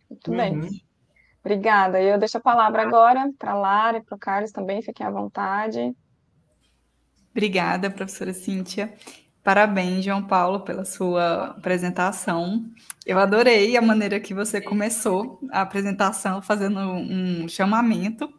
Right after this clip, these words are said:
Speaker 3: porque eu acredito que a maet, ela tem essa função de incentivar que os alunos façam parte dos projetos de ensino, pesquisa e extensão,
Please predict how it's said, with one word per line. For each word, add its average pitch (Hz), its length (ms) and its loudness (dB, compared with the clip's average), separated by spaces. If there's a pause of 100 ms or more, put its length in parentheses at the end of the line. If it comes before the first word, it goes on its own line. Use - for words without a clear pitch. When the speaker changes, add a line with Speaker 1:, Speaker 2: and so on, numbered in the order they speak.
Speaker 3:
porque 214 260 -6
eu 190 260 2
acredito 190 440 -4
que - 80 -4
a 185 60 0
maet, 196 680 -2 (420)
ela 185 220 2
tem 220 380 2
essa 208 180 -4
função 190 640 -4 (160)
de 185 160 -2
incentivar 185 480 -2
que 185 80 -8
os 180 100 -6
alunos 180 360 0
façam 208 420 0
parte 170 540 0 (440)
dos 190 220 -4
projetos 190 560 0
de 202 140 0
ensino, 226 560 0
pesquisa 196 600 -6
e 247 160 -4
extensão, 247 800 -2